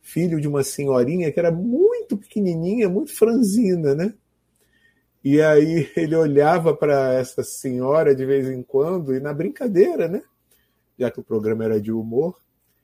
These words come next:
aí dizia, "E pensar que eu saí de dentro dela", <laughs> né?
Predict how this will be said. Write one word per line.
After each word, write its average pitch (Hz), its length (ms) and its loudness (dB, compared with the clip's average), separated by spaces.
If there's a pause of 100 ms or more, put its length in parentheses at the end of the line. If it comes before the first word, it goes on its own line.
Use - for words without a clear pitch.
(180)
aí 139 220 2
dizia, 123 760 -2
"E 151 100 -2
pensar 165 640 -2
que 180 120 -6
eu 160 80 -2
saí 151 420 0
de 156 160 -4
dentro 151 720 2
dela", 120 580 0 (200)
<laughs> - 360 -20
né? 113 260 -14